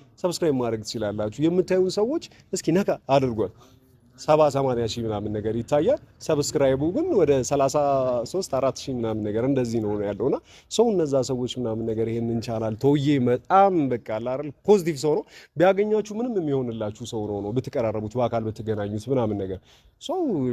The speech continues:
ለሱ ምንም ማለት ናት ነው ነው አንድ ሰብስክራይብ ብዬ ስለማሰብ ነው። ኤኒዌይስ ወደ ጉዳዬ ስገባ ዛሬ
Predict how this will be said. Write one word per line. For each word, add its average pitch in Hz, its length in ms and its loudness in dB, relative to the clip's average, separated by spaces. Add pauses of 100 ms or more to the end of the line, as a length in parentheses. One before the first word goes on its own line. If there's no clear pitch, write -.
ለሱ 117 320 -6
ምንም 139 240 0 (160)
ማለት 101 300 -6
ናት 101 200 -10
ነው 98 140 -10
ነው 95 120 -8
አንድ 104 160 -6
ሰብስክራይብ 101 460 -8
ብዬ 101 180 -6
ስለማሰብ 98 500 -8
ነው። 214 120 0 (500)
ኤኒዌይስ 208 380 4
ወደ 180 160 4
ጉዳዬ 170 380 2
ስገባ 160 340 0 (120)
ዛሬ 156 300 -2